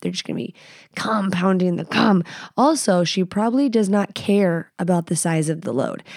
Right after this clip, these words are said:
She cares about pleasing you and knowing you want to blow your load all over her. Just go for it, my dude. Another very common vibe and answer that you will see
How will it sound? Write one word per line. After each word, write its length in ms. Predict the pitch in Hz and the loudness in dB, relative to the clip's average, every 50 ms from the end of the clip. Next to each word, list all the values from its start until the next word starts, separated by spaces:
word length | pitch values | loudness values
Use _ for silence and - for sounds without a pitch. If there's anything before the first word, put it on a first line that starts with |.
| - | -14
She 180 | - - - 269 | -8 -4 -4 -4
cares 300 | - - 294 311 302 262 | -2 -2 -2 -2 0 -2
about 300 | 285 294 294 277 269 - | 0 0 -2 -2 -4 -4
pleasing 400 | 277 285 294 269 247 220 196 175 | -2 0 0 2 2 2 2 0
you 140 | 160 - - - | 0 -2 -6 -4
and 120 | 175 180 | -2 0
knowing 340 | 180 185 180 180 180 180 175 | 2 4 4 4 4 4 2
you 240 | 175 170 196 233 254 | 2 2 4 4 4
want 320 | 226 220 220 214 208 - - | 4 4 2 2 0 -2 -2
to 260 | - 185 165 160 - - | -4 -2 -2 -2 -4 -6
blow 400 | - 156 156 170 175 180 190 196 | -6 -4 -2 0 0 2 2 2
your 260 | 202 185 185 180 180 | 2 2 2 2 0
load 380 | 170 160 156 151 151 156 156 - - - | 2 2 2 4 4 4 2 0 -2 0
all 220 | - 180 175 175 | 2 4 4 6
over 280 | 175 175 160 156 147 147 | 4 4 2 0 -4 -4
her. 240 | 139 - 76 - _ - _ _ - | -4 -6 -8 -10 _ -16 _ _ -6
Just 280 | - 240 254 240 - | -2 0 0 0 0
go 180 | - 240 240 254 | 2 2 2 2
for 240 | 214 - 180 175 180 | 2 0 -2 -2 -2
it, 80 | 175 | -2
my 160 | - 156 151 147 | -6 -8 -8 -6
dude. 320 | 156 156 151 147 151 - _ _ _ _ _ - | -4 -4 -4 -4 -6 -8 _ _ _ _ _ -4
Another 460 | - 240 240 226 226 226 214 247 254 233 | 0 2 2 2 2 2 2 0 0 0
very 360 | 202 202 202 202 202 202 196 | 0 -2 0 0 0 0 -2
common 460 | - - 185 180 180 180 175 170 160 | -2 -2 0 0 2 2 0 0 0
vibe 420 | 165 165 165 170 175 185 190 208 - - - - - - - - | 2 2 2 4 2 2 0 -2 -4 -8 -14 -20 -18 -20 -16 -4
and 160 | - 202 202 - | -2 -2 0 2
answer 460 | - 233 254 262 254 - 185 180 180 | 2 2 2 2 2 2 2 2 2
that 200 | 175 175 165 156 | 2 0 0 0
you 120 | 185 185 | 0 0
will 160 | 180 175 185 | 0 -2 -2
see 420 | 170 - - 247 226 214 202 185 | -2 -2 -2 -2 0 0 0 -2